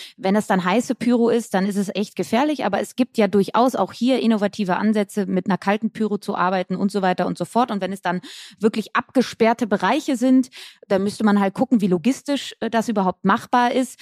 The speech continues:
dass da auch dann genügend Platz im Umfeld ist, dass es eben nicht zu einer Gefahrensituation kommen kann, aber dass man darüber nachdenkt, wie man das Thema Pyro, was ja offensichtlich ein Anliegen der Fans ist, dass es doch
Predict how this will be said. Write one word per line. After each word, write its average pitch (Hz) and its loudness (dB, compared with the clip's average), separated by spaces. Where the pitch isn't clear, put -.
dass - -4
da 190 0
auch 190 0
dann 190 0
genügend 196 2
Platz 196 -4
im 196 0
Umfeld 214 0
ist, - -4
dass 185 -2
es 196 -6
eben 185 2
nicht 240 2
zu 240 0
einer 208 2
Gefahrensituation 202 2
kommen 175 0
kann, 240 2
aber 233 0
dass 202 -4
man 196 -2
darüber 196 4
nachdenkt, 202 2
wie 220 4
man 208 4
das 208 -2
Thema 226 2
Pyro, 226 2
was 202 0
ja 208 2
offensichtlich 233 2
ein 190 2
Anliegen 233 2
der 196 2
Fans 240 0
ist, 233 -4
dass 202 0
es - -4
doch 240 2